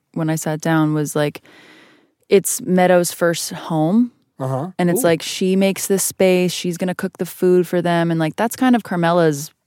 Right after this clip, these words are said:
Speaker 1: territory.
Speaker 2: It's
Speaker 1: So
Speaker 2: her job.
Speaker 1: already Meadow is encroaching on what Carmela does best, which is host, have a house.
Speaker 2: Beautifully stated. Meadow comes in with her friend, Alex. Carm brings up Finn.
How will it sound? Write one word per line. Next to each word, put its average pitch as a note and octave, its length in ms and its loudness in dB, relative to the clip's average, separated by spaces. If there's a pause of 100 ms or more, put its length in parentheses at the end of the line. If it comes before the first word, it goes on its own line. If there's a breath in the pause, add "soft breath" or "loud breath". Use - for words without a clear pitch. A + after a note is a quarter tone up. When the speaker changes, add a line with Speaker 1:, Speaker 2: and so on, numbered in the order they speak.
(420)
Speaker 1:
territory. F2+ 680 -4
Speaker 2:
It's C#3+ 120 -8
Speaker 1:
So F3+ 120 4
Speaker 2:
her E3+ 60 8
job. F3+ 100 4
Speaker 1:
already F#3 380 4
Meadow E3+ 380 2
is D#3 260 -2 (100)
encroaching D#3 520 -6
on D3 280 -4
what D3 180 -8 (160)
Carmela C#3+ 380 -6
does E2 200 -8
best, - 360 -10
which - 120 -12
is D3 100 -10
host, F#3+ 580 0 (540 soft breath)
have E3+ 160 -2
a D3+ 80 -4
house. G3 580 0
Speaker 2:
Beautifully C3 440 -8
stated. G2 380 -12 (440 loud breath)
Meadow G#3 360 4
comes G#3+ 280 0
in F#3 140 0
with E3 120 -4
her D#3+ 120 -2
friend, C3+ 540 -8 (260)
Alex. - 680 -12 (300)
Carm G#3 420 0
brings F#3 300 0
up F3+ 120 -4
Finn. G3 460 -8